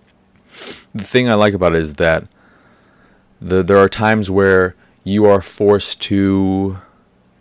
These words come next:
use other people and hurt them in order to keep progressing. 'Cause for you, you're, you're concerned with your brother. Uh, and this includes animals as well. There's a part where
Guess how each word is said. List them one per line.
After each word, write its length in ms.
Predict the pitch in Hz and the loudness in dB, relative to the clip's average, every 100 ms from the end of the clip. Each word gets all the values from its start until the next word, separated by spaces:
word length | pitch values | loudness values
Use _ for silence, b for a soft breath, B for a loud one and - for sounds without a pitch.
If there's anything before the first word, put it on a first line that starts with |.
| b b b b b b _ | b b b b b b _
use 720 | 90 95 123 135 139 131 123 - _ | -10 -2 2 4 4 2 -4 -14 _
other 280 | 127 139 117 | 0 2 0
people 640 | - 95 95 95 101 113 _ _ - | -2 -8 -2 0 -2 -4 _ _ -10
and 520 | 87 73 92 90 92 _ _ | -8 -6 -6 -8 -12 _ _
hurt 320 | - 131 123 | -2 0 0
them 340 | 82 80 82 90 | -4 -4 -4 -8
in 140 | - 85 | -8 -4
order 400 | 85 87 85 82 | 0 2 2 0
to 540 | - 87 82 80 80 _ B B B B B _ _ _ _ _ | -4 -4 -2 -4 -8 _ B B B B B _ _ _ _ _
keep 280 | - 120 113 | -8 -4 -4
progressing. 680 | 101 90 85 - 85 - - _ _ _ _ _ | -4 0 -2 -2 -14 -16 -20 _ _ _ _ _
'Cause 160 | 92 | -10
for 140 | - 101 | -8 -6
you, 380 | 156 120 98 - b b b _ | -2 0 -2 -6 b b b _
you're, 160 | 101 110 | -6 -4
you're 260 | 107 107 | -2 -4
concerned 420 | 110 104 - 98 92 | -4 -6 -2 -2 -2
with 100 | 90 | -4
your 100 | 80 | -2
brother. 360 | 73 60 - _ b b b b b - | -4 -4 -10 _ b b b b b -6
Uh, 180 | 92 | -2
and 240 | 90 95 101 | -2 -2 -4
this 160 | 101 | -4
includes 380 | 104 92 104 90 | -6 -6 -4 -4
animals 440 | - 95 92 90 85 | -6 -6 -4 -6 -6
as 100 | 78 | -6
well. 320 | 76 - 87 | -8 -8 -12
There's 220 | 90 87 85 | -8 -6 -8
a 60 | |
part 320 | - 95 92 | -8 -2 -2
where 400 | 87 87 85 82 | 0 0 0 -2